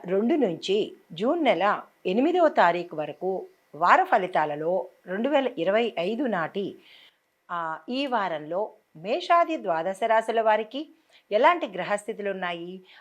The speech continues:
ఆ గ్రహాల యొక్క, ఆ, ప్రభావము, ఫలితాలు ద్వాదశ రాశుల వారి మీద ఎలా ఉండబోతోంది అనే అంశంలో ముందుగా గ్రహస్థితి చూసినట్టయితే సూర్యుడు వృషభ రాశిలో మూడవ స్థానంలో సంచారం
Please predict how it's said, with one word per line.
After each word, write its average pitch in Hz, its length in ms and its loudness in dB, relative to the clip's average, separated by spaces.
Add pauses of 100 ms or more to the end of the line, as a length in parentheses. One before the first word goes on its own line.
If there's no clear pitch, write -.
(120)
ఆ 277 100 6
గ్రహాల 240 440 2
యొక్క, 190 480 -2 (400)
ఆ, 175 180 0
ప్రభావము, 220 800 2 (240)
ఫలితాలు 214 680 0 (180)
ద్వాదశ 170 420 -2
రాశుల 247 360 -2
వారి 196 220 2
మీద 180 280 -4 (140)
ఎలా 170 220 -4
ఉండబోతోంది 208 800 -4 (100)
అనే 190 180 -8
అంశంలో 160 600 -8 (400)
ముందుగా 254 540 4 (400)
గ్రహస్థితి 277 680 0
చూసినట్టయితే 196 680 -4 (260)
సూర్యుడు 330 560 2
వృషభ 165 380 0
రాశిలో 190 720 0 (340)
మూడవ 359 420 0
స్థానంలో 214 580 -2
సంచారం 180 440 -6